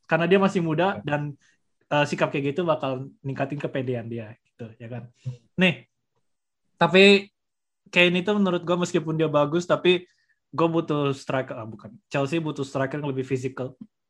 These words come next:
Speaker 1: gitu. Jadi uh, I think meskipun Kane bagus, tapi,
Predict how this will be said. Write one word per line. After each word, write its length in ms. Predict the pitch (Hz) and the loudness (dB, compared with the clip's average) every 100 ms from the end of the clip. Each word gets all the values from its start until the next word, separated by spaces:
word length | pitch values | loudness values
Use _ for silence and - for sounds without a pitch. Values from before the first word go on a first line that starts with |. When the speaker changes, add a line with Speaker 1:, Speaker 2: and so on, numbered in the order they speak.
| _ _ | _ _
Speaker 1:
gitu. 320 | 127 117 127 - | -14 -12 -14 -14
Jadi 360 | 123 113 139 135 - - _ _ 156 | -12 -6 -6 -8 -18 -20 _ _ -16
uh, 260 | 151 135 131 | -8 -4 -2
I 80 | 139 | -2
think 400 | 156 175 180 - - | -2 -2 -4 -8 -12
meskipun 400 | 147 156 156 143 | -6 -6 -4 -4
Kane 240 | 156 156 | -2 -2
bagus, 320 | 139 131 139 | -2 -4 -4
tapi, 480 | - 131 135 135 135 | -8 -6 -4 -2 -4